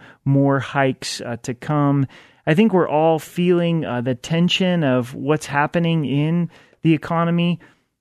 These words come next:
Definitely inflation is going up, though some say it's e-, easing. We're feeling the effects of, of inflation. Wages aren't going up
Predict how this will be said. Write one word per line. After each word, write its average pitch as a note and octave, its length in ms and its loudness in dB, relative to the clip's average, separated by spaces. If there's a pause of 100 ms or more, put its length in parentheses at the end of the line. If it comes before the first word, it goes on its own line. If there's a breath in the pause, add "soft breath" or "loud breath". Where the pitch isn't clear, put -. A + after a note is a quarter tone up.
Definitely D#3 640 2
inflation D3 640 0
is B2+ 160 -2
going C3 380 2
up, E3 300 0
though C3 120 0
some C#3 300 0
say C3+ 260 0
it's A#2+ 160 -4
e-, F3 300 -8
easing. F3+ 640 2 (240 soft breath)
We're B2+ 140 0
feeling E3 500 0
the C3 140 2
effects D3 500 -4
of, B2+ 220 0
of A2+ 320 -10
inflation. D3+ 720 0
Wages D#3+ 440 2
aren't D#3 220 -2
going D3 340 -2
up D3+ 280 -2